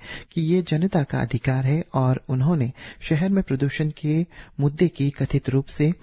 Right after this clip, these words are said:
अनदेखी करने के लिए भाजपा और आप पर निशाना साधा। गणतंत्र दिवस समारोह का समापन आयोजन बीटिंग retreat आज नई दिल्ली में संपन्न होगा। राष्ट्रपति द्रौपदी मुर्मू, उपराष्ट्रपति जगदीप धनखड़,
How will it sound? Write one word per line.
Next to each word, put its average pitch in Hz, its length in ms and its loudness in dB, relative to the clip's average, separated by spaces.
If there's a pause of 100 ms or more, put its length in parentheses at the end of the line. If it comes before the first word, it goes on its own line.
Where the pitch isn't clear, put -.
(240)
अनदेखी 151 400 2
करने 127 320 0
के 123 180 0
लिए 120 180 0
भाजपा 160 480 -2 (280)
और 160 220 0
आप 151 260 0
पर 147 100 0
निशाना 123 440 0
साधा। 123 480 -4 (1300)
गणतंत्र 196 440 0
दिवस 190 300 0
समारोह 170 380 0
का 175 140 -2
समापन 147 460 0
आयोजन 139 420 0
बीटिंग 131 340 -4
retreat 156 420 -2
आज 131 280 -2
नई 123 160 0
दिल्ली 127 280 -4
में 135 220 0 (200)
संपन्न 127 380 0
होगा। 139 320 0 (440)
राष्ट्रपति 160 440 2
द्रौपदी 139 380 0
मुर्मू, 135 300 0
उपराष्ट्रपति 147 600 -4
जगदीप 143 440 -2
धनखड़, 147 260 0